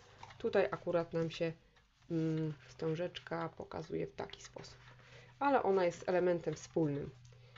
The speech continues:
Y, zamykamy. Tutaj już na tej stronie nic nie robiłam, zostawiłam, bo miałam jeszcze jeden taki arkusz dosyć konkretny, więc zostawiłam po prostu tak.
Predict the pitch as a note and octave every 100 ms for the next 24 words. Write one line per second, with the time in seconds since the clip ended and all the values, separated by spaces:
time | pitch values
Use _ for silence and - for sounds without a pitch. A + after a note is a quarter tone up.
0 | - - - - - F3+ E3 D#3 C4+ A3+
1 | G3 E3+ D#3+ A3+ C4+ D4 C4+ A3+ G3+ G3+
2 | G3 F3 - G3+ F3 F3 G3+ F3+ E3 D3+
3 | G#3+ G#3+ E3+ E3 F3 E3 F3+ D#3+ D#3 E3
4 | F3+ E3+ D#3 D#3 - E3+ E3 D#3 D3+ -
5 | - E3 - D#3 - D#3 - D3 - -
6 | D#3+ B3 A#3+ A3+ G3 F3 E3 - D#3 D#3+
7 | D#3+ D3 - - D3+ - - F#3 F#3